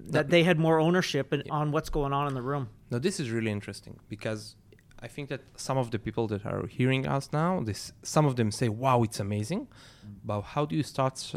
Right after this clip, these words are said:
Speaker 2: such a thing? Because you need to make students to talk about pedagogy, right? It's, it's not, uh, so easy. Like, some of us will say,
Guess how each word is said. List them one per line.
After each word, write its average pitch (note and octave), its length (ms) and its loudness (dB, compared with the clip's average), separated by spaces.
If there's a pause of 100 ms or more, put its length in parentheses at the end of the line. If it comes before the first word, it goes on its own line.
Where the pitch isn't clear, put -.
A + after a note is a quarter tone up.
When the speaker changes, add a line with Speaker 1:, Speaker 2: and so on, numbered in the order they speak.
Speaker 2:
such - 280 -2
a A#2 40 -6
thing? G#2+ 260 0
Because G2+ 280 0
you A2 60 4
need C3+ 260 2
to B2+ 140 2
make C#3 300 2
students C#3+ 680 2 (240)
to D3+ 80 -2
talk D3+ 180 2
about A#2+ 260 2
pedagogy, A2 560 4 (280)
right? A#2 280 4 (220)
It's, - 240 -12
it's - 220 -8
not, B2 240 0 (360)
uh, A#2 140 4
so G#2+ 240 -2
easy. B2 340 -2
Like, A2 300 -2 (220)
some C3 220 2
of A#2+ 100 2
us A#2+ 120 -2
will A#2 140 0
say, A#2+ 280 0